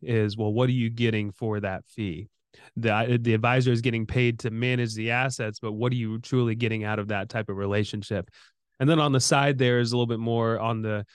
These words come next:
could be more in, uh, commission-based.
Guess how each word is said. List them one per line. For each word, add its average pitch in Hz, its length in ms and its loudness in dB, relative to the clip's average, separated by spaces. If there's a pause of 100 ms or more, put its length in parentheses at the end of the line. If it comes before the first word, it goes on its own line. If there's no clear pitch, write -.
(240)
could 120 140 2
be 113 160 4
more 113 420 2
in, 113 320 -2
uh, 104 300 0
commission-based. 113 1000 0